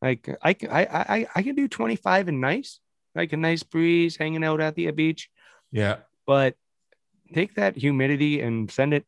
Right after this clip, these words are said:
Speaker 1: to Florida where Bill,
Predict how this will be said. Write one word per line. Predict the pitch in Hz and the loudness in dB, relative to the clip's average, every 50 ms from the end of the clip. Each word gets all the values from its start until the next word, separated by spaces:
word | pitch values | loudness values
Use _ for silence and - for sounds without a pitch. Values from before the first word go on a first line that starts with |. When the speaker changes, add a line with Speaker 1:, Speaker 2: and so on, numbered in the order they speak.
| _ - | _ -4
Speaker 1:
to | - 123 117 113 110 110 110 107 107 101 98 - _ | 0 2 4 4 4 4 2 0 -2 -2 -6 -10 _
Florida | - - 120 120 127 127 123 127 127 127 123 | -8 -2 0 2 2 4 4 2 2 0 2
where | 113 113 110 107 104 98 104 104 - _ _ - | 0 0 -2 -2 -4 -6 -10 -12 -18 _ _ -4
Bill, | - 113 113 113 113 107 | -2 -2 0 0 -2 -4